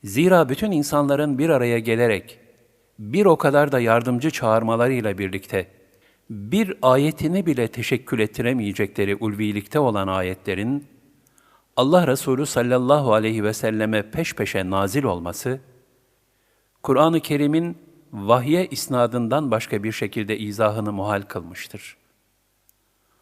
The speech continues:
Bu ona asla beşeri bir müdahale olmadığının en bariz bir delilidir. Diğer taraftan en küçük bir şiir kitabının bile binbir mesai ve gayret neticesinde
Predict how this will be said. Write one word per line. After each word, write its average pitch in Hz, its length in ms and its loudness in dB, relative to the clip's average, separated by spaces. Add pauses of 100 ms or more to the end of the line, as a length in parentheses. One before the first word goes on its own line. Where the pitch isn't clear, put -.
(160)
Bu 135 240 2
ona 165 280 4
asla 147 460 2
beşeri 135 440 0
bir 127 80 4
müdahale 120 480 2
olmadığının 123 840 0 (320)
en 160 380 0
bariz 104 440 0
bir 85 220 -10
delilidir. 87 760 -12 (1600)
Diğer 117 240 4
taraftan 147 540 -2 (500)
en 196 260 2
küçük 156 400 -6
bir 143 160 2
şiir 180 420 -4
kitabının 139 580 -2
bile 95 300 -2 (580)
binbir 147 480 0
mesai 131 640 2
ve 117 100 4
gayret 120 400 2
neticesinde 104 840 -4